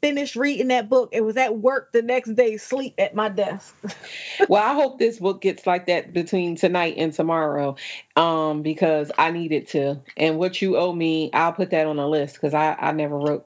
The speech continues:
Speaker 2: read that, and that was old. You know, B B Moore Campbell's daughter is Maia Campbell.
Speaker 1: Right.
Speaker 2: Oh,
Speaker 1: Who
Speaker 2: right.
Speaker 1: has the issues, yeah.
Speaker 2: Yeah.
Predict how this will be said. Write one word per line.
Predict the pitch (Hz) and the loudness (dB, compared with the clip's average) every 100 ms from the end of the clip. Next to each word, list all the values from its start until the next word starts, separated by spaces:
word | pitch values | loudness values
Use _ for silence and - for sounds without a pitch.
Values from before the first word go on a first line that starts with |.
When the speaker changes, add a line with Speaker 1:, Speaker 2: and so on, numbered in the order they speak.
| - | -2
Speaker 2:
read | 139 156 135 | 2 2 2
that, | 135 | -2
and | 143 | 0
that | 147 - | -2 -2
was | 143 - | -2 0
old. | 156 143 139 - - | 0 0 -4 -8 -2
You | 185 320 | 2 4
know, | 320 | 4
B | 226 262 | 2 0
B | 247 | 0
Moore | 240 214 214 | 0 0 0
Campbell's | 302 220 208 175 175 156 | 0 0 0 0 -2 2
daughter | 156 214 190 156 | 4 4 2 0
is | 165 165 151 147 - | 0 0 -2 -4 0
Maia | 156 160 202 196 | 2 2 2 -2
Campbell. | 156 190 156 143 147 147 - - - | 0 -2 0 -2 -2 -4 -14 -20 -2
Speaker 1:
Right. | 226 220 170 - - - | 0 2 -2 -8 -12 0
Speaker 2:
Oh, | 170 - | 2 2
Speaker 1:
Who | 285 | -2
Speaker 2:
right. | 285 | 0
Speaker 1:
has | 262 226 226 | 2 2 -2
the | 208 214 _ _ _ - | -4 -6 _ _ _ -2
issues, | 233 233 196 185 175 208 | 0 0 -4 -6 -6 -4
yeah. | 190 190 180 - _ _ - | -2 -2 -4 -10 _ _ -6
Speaker 2:
Yeah. | 147 143 143 143 | -4 -2 -4 -6